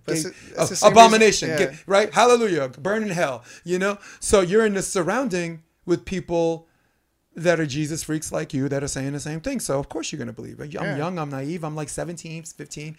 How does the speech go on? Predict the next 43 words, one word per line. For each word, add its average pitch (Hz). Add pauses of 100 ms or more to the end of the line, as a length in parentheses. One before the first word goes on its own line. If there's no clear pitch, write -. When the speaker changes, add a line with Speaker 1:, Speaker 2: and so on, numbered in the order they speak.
Speaker 1:
But, 165 (140)
but 175
you 196
almost 202
don't 175
fully 160
believe 139
it. 185
You're 156
just 139
echoing 139
other 143
people's 131 (140)
Speaker 2:
Oh, -
I 135
did. 135
Speaker 1:
beliefs. 131
Speaker 2:
No, 131
I 135
believed 113
it. - (580)
Speaker 1:
No, 202
no, 220
no. 214
But 170
Speaker 2:
Yeah. 151
Speaker 1:
you 165
think 220
you 180
believe 139
it. -
Speaker 2:
Right. 127
Speaker 1:
But 175
you 175 (120)
freely 196
did 143
not 139
believe 131
it. - (240)
Speaker 2:
Mm. 123 (300)
Speaker 1:
Because 151 (1000)
I 170
think 190